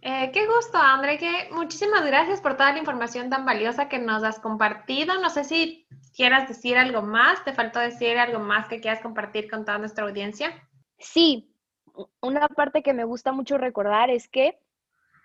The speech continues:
Speaker 2: nunca van a tener motivación todo el tiempo. Si quieren, este, basar su proceso en, en motivación o en sentirse motivadas, no lo hagan porque yo hasta te puedo decir,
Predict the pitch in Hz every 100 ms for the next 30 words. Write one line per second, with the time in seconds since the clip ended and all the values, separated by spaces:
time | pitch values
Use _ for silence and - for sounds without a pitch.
0 | _ - 254 262 269 294 311 302 294 302
1 | 294 247 220 254 262 247 190 - 220 220
2 | 220 220 226 214 277 359 _ _ _ -
3 | 247 214 254 247 262 285 247 _ _ _
4 | _ _ - 226 - 214 208 208 214 -
5 | 226 226 - 262 240 208 208 208 - 233
6 | 240 220 202 196 196 196 196 - 196 180
7 | - 226 240 214 208 196 208 202 226 220
8 | 202 196 202 226 240 _ 220 220 240 254
9 | 254 285 294 226 220 208 196 185 _ _
10 | _ _ 214 240 262 294 - _ _ _
11 | - - 220 214 208 226 240 240 220 233
12 | 254